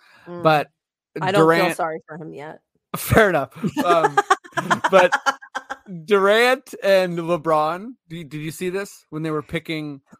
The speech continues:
Speaker 1: Oh, yeah. What a
Speaker 2: All-Stars? They
Speaker 1: class. Oh, that happened, like, just after we recorded last week's episode.
Speaker 2: Oh, they
Speaker 1: Oh
Speaker 2: picked
Speaker 1: my
Speaker 2: him
Speaker 1: God. What
Speaker 2: last
Speaker 1: a
Speaker 2: and they're both
Speaker 1: classic.
Speaker 2: laughing. It's good stuff.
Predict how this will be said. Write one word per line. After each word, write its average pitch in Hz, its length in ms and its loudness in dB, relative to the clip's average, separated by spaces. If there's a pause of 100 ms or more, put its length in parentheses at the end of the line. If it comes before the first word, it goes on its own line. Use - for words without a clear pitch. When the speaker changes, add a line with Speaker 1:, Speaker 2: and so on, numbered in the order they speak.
Speaker 1:
Oh, 208 460 8
yeah. 185 420 4
What 208 200 6
a 262 40 8
Speaker 2:
All-Stars? 208 140 2
They - 40 0
Speaker 1:
class. 220 320 4
Oh, 254 160 6
that 262 180 2
happened, 285 500 -2
like, 214 260 -4
just 208 340 -2
after 190 380 -4
we 185 140 -8
recorded 180 520 -6
last 165 300 -8
week's 165 180 -16
episode. 156 240 -8
Speaker 2:
Oh, 165 480 -2
they 180 60 -4
Speaker 1:
Oh 190 160 -2
Speaker 2:
picked 180 80 -2
Speaker 1:
my 170 80 -6
Speaker 2:
him 170 100 -6
Speaker 1:
God. 165 300 0
What 208 160 4
Speaker 2:
last 196 100 0
Speaker 1:
a 160 40 -14
Speaker 2:
and 151 80 -10
they're 185 40 -4
both 185 220 0
Speaker 1:
classic. 160 80 -6
Speaker 2:
laughing. 165 600 -4 (260)
It's - 160 -20
good 135 160 -16
stuff. - 260 -20